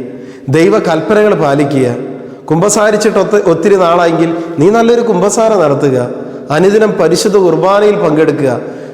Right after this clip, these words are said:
ജപമാല ഒത്തിരി നാളായിട്ട് മുടങ്ങിയിരിക്കുന്ന അവസ്ഥയാണെങ്കിൽ നീ ആരംഭിക്കുക.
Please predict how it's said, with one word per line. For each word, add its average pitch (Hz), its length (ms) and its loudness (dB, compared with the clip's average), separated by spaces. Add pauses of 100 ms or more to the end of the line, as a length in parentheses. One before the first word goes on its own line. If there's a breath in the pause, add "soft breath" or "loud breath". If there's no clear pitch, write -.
ജപമാല 202 540 2
ഒത്തിരി 202 320 2
നാളായിട്ട് 185 540 2
മുടങ്ങിയിരിക്കുന്ന 180 720 2
അവസ്ഥയാണെങ്കിൽ 165 520 0
നീ 160 140 2
ആരംഭിക്കുക. 202 760 0